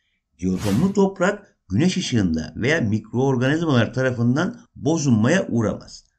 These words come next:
Ancak yağmur yıkayabilir. Bu durumda tekrar kullanmak gerekebilir. Bugünlük sadece bu iki önemli konudan bahsedelim. Çok daha detaylı bir video en kısa sürede gelecek.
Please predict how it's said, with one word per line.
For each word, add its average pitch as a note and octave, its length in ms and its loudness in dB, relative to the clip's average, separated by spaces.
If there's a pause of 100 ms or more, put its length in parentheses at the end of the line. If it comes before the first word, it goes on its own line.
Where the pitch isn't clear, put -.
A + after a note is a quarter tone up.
(180)
Ancak C#3+ 400 -4
yağmur A#2+ 400 0
yıkayabilir. - 500 -2 (600)
Bu G#3+ 180 0
durumda F#2 360 2
tekrar F#3+ 460 -2
kullanmak E3 800 -4
gerekebilir. - 720 -2 (760)
Bugünlük A#3 400 4
sadece G#3+ 480 4
bu G3+ 80 4
iki G#3+ 220 2
önemli C#3+ 300 4
konudan C3+ 480 0
bahsedelim. F2+ 460 -4 (560)
Çok G3+ 300 -2
daha G2+ 140 0
detaylı A2 480 2
bir B2+ 180 0
video C#3 440 0 (240)
en G3 220 0
kısa C3 220 -2
sürede A#2 300 -2
gelecek. F#2+ 420 -4